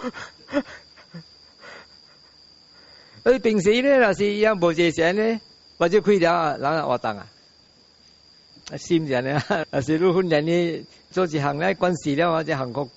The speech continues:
改变咧。第三个就是爱提醒，毋是讲爱晓背呢，人特别会晓会记，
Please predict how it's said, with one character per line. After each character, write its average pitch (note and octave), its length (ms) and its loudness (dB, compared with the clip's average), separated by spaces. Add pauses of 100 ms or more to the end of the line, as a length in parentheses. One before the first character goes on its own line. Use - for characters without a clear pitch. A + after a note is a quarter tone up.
改 D#3+ 140 -8
变 A2 240 -6
咧。 F#2+ 160 -14 (1300)
第 F3+ 140 4
三 D#3+ 260 0
个 F#3 80 0
就 C#3 80 -2
是 D3+ 60 0
爱 E3 100 4
提 C3 220 -2
醒， B2 420 -4
毋 A#2+ 60 -10
是 C#3+ 140 -4
讲 F#3+ 320 -2 (180)
爱 F3 140 0
晓 E3+ 160 2
背 C3+ 260 0
呢， G2+ 260 -6 (760)
人 D3+ 340 -2
特 D3 80 -4
别 F3 140 2
会 - 240 -2
晓 F3+ 80 2
会 D#3 220 0
记， D#3+ 260 2